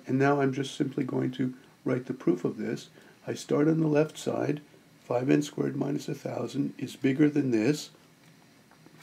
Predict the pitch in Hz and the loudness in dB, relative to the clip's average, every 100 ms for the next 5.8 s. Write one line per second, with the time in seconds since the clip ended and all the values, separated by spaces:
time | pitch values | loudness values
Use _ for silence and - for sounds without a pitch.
0 | - - - - _ - 151 - 127 127 | -14 -14 -14 -20 _ -6 -4 2 4 4
1 | - - - 120 113 - 139 131 120 117 | 0 -12 -8 -6 -4 -4 2 4 4 0
2 | - 127 117 113 110 110 135 147 131 113 | -2 -2 0 0 -2 0 0 0 -2 -6
3 | 107 156 - - _ - - - _ - | -2 -4 -4 -18 _ -20 -20 -20 _ -20
4 | - - - - 127 131 156 156 135 127 | -20 -20 -20 0 2 6 4 4 -4 0
5 | 139 131 123 127 131 117 117 - | 2 2 2 2 4 2 2 -4